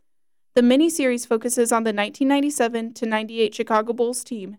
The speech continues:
and highlights Michael Jordan, Scottie Pippen, Phil Jackson, Jerry Krause, and many more.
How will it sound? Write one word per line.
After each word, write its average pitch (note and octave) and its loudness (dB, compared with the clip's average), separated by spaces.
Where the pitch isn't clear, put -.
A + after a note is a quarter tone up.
and A3 -6
highlights A3 0
Michael G#3 0
Jordan, A3+ 2
Scottie A#3 2
Pippen, G#3+ 0
Phil A#3+ 4
Jackson, A#3 0
Jerry A#3 2
Krause, G#3+ 0
and A3+ -2
many G#3 -8
more. G3+ -14